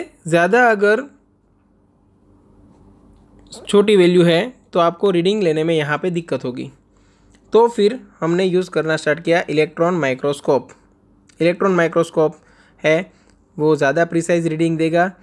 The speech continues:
उसके बाद हमने यूज़ किया एटॉमिक फोर्स माइक्रोस्कोप, उसके बाद स्टेनिंग टनलिंग माइक्रोस्कोप,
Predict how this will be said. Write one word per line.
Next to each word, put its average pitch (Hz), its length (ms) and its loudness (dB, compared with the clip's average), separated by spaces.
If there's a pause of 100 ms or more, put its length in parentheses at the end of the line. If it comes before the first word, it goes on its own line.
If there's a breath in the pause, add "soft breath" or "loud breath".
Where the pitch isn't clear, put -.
(280 soft breath)
उसके 160 240 -4
बाद 165 160 2
हमने 165 360 -4 (460)
यूज़ 156 240 -4
किया 160 280 0
एटॉमिक 156 480 -2
फोर्स 165 380 -4
माइक्रोस्कोप, 160 600 -2
उसके 147 260 -2
बाद 143 220 0
स्टेनिंग 151 460 -4
टनलिंग 165 280 -2
माइक्रोस्कोप, 160 600 0